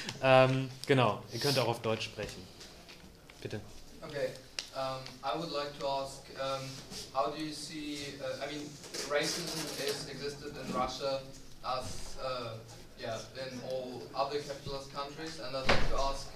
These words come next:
Speaker 2: um, how do you think, uh, what, is there a specific Russian racism? Like, as I understood, uh, it has a lot of, um, no, most, uh, stereotypes and most negative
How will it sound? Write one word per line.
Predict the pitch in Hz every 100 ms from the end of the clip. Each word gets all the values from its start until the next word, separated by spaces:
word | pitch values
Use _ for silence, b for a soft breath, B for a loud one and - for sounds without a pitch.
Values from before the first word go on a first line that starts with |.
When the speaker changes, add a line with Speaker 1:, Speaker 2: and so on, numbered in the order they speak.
| -
Speaker 2:
um, | 135 135 131 - - - -
how | - 147
do | 151
you |
think, | 156 - 151 151 147 135
uh, | 139 131 131 - -
what, | 139 139 123 - 113 - - -
is | 147 156
there | 151
a | 147
specific | 147 143 - 165 170 208 214 - - -
Russian | 196 - 175
racism? | 156 151 156 180 165 175 175 -
Like, | 123 123
as | -
I | 135
understood, | 147 147 143 156 151 147 B B - -
uh, | 135 135 -
it | - 135
has | 139 - - 131 -
a |
lot | 135 131 - - - -
of, | 127 127 120 120 - - -
um, | 127 120 120 113 - -
no, | 135 143
most, | 135 135 135 - - 135
uh, | 127
stereotypes | 127 139 135 135 135 135 131
and | 123 120 123 - 135
most | 131 -
negative | 139 139 - - -